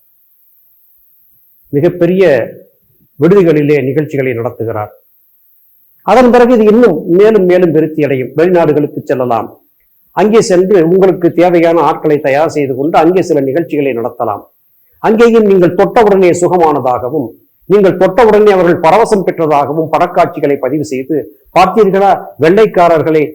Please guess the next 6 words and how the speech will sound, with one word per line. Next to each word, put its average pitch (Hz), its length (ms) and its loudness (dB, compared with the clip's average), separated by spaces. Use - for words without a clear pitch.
சீனர்களை, 175 520 2
இப்படி 165 240 2
வேற்று 202 300 2
நாட்டை 196 280 0
சார்ந்தவர்களை 170 640 2
கூட 190 200 -2